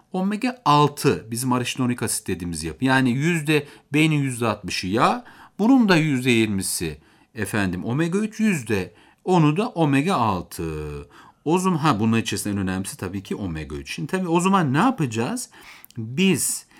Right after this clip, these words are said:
efendim, e, beyin dokumuzdaki yağ kaybına tahammülümüz yok. O sebepten dolayı da biz eğer omega üç ve omega altıyı ister doğal yöntemlerle ister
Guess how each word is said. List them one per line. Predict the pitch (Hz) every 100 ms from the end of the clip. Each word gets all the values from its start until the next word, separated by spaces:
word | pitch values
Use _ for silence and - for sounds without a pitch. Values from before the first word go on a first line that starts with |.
| - _
efendim, | 135 127 143 139 131 135 101 95 _ - _
e, | 110 104 98 95 90 87 87 85 85 73 71 87 98 90 80
beyin | 101 131 202 180
dokumuzdaki | 143 - 120 90 80 73 73 73 - 87 - 87
yağ | 82 131 156
kaybına | - 110 95 127 208
tahammülümüz | - 131 135 135 135 143 165 170 107 82 73
yok. | 113 143 - - - - -
O | 101
sebepten | - 120 98 101 87 85
dolayı | 82 80 82 87
da | 165 240 - - _ 113
biz | 123 180 220 - - _ _ -
eğer | 92 101 143 139 110
omega | 107 101 110 123
üç | - 180 165 - -
ve | 95
omega | 90 95 95 113 139
altıyı | 104 92 82 82 69 - - - -
ister | 104 - 170 180 131
doğal | 107 113 113
yöntemlerle | 104 95 104 95 98 127 104 82 -
ister | 104 - 131 120